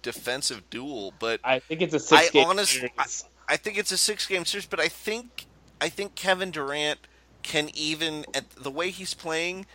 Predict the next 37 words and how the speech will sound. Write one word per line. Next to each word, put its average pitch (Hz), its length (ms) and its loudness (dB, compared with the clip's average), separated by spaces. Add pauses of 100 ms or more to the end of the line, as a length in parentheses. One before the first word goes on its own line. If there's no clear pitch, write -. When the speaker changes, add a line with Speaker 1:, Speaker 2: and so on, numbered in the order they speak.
(120)
Speaker 1:
he 190 140 -6
can 185 180 2
overcome 143 640 -4
death. - 480 2 (420)
That's 180 260 10
what 202 140 0
it's 170 160 0
gonna 156 180 2
end 123 300 4
on 95 360 2
is, 104 720 2 (800)
you 123 100 2
know, 95 280 2
I 117 80 6
think 170 260 0
that's, 170 320 8
I 127 80 4
think 180 320 -2
what's 143 220 -2
gonna 120 180 0
happen 104 320 2
is 87 160 -2
it'll 98 160 -6
be 139 160 -2
tight. 107 540 2 (420)
They 104 100 -4
get 120 180 4
to 156 40 -4
game 143 260 2
six, 104 380 0
they're 92 100 -4
playing 123 720 0 (540)
on 113 240 4
the 110 80 -2
Horsemen's 113 880 -2 (160)
home 120 320 0
floor, 90 640 0